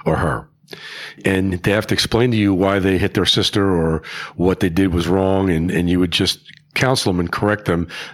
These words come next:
not to do it again. And, and the whole idea, the concept, which I fell in love with, is that it teaches your kids not to be afraid to talk to their parents. And I've been fortunate with my three little darlings.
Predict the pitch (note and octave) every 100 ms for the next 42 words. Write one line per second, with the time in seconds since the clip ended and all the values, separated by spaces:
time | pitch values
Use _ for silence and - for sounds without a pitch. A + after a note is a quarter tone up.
0 | - F#2+ F#2 E2 F2 E2 D2+ B2+ A2 C2
1 | C2 - - - - - - F#2+ G#2 -
2 | G2+ F#2 - D#3 C#3+ A#2 A#2 G2 G#2+ B2
3 | G2+ F2+ F2+ F#2+ - B2 G#2 D3+ F#2 C#2
4 | C#2+ - - - - G#2 G2 G2+ F2 -
5 | D3+ C3+ G#2+ G#2+ - G2+ F2+ G2+ F#2 -
6 | G2+ - F#2 F2 F#2 - F2+ F2+ F2+ -
7 | D3 - - - - _ _ _ _ -
8 | - - - - - G2 G2 G2 G2+ A2+
9 | C3 F2+ G#2+ E2+ C#3+ B2+ G#2+ F#2+ F#2 G#2+
10 | G#2 - G#2 F#2 F2 F2+ D#2 D#2 D2+ C#2+
11 | F2 A2